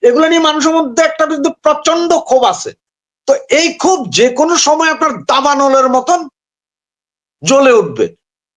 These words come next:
আর সেই দাবানলের মধ্যে পেট্রোলটা হচ্ছে যে আওয়ামী লীগ, কারণ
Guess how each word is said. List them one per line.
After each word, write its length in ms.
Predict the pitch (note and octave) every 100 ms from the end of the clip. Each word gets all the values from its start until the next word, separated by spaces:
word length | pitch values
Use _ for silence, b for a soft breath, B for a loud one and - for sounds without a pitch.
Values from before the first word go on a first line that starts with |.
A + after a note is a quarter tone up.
| _ -
আর 100 | D#3+
সেই 320 | - D4 C4+
দাবানলের 520 | C4+ C#4 D4+ D4+ D4+
মধ্যে 200 | D4+ F4
পেট্রোলটা 560 | F4 C#4+ C#4+ D#4+ D#4 D#4+
হচ্ছে 180 | D4+
যে 80 | D4+
আওয়ামী 320 | B3+ A3 G3+
লীগ, 180 | D#3+ G#2 _ _ _ _ -
কারণ 140 | G3